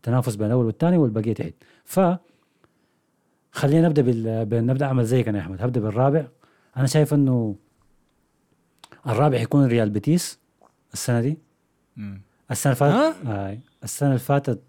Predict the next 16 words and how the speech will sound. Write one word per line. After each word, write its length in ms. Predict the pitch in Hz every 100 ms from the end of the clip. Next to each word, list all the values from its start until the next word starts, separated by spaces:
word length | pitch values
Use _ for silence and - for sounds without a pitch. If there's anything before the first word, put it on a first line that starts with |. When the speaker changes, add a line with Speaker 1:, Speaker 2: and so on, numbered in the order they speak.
| -
Speaker 1:
ريال 200 | 107 107
بيتيس 320 | 104 143 120
قدم 300 | 123 120 113
موسم 380 | 104 131 131 104
ممتاز، 640 | 95 92 95 127 127 117
ممتاز، 460 | 101 95 95 120 107
ممتاز 360 | 95 101 110
شديد. 360 | - 98 139 - _ _ _ _ _ _ -
ولولا 440 | 117 127 127 120
يعني 460 | 110 101 104 104 95 - _ _ _ _ _ _ _ _ _
آخر، 280 | 135 127 120
بس 360 | 113 123 -
آخر 380 | - 131 127 113 - _ _
شهر 340 | - 131 127
من 140 | 104 104
الموسم 500 | 104 123 127 107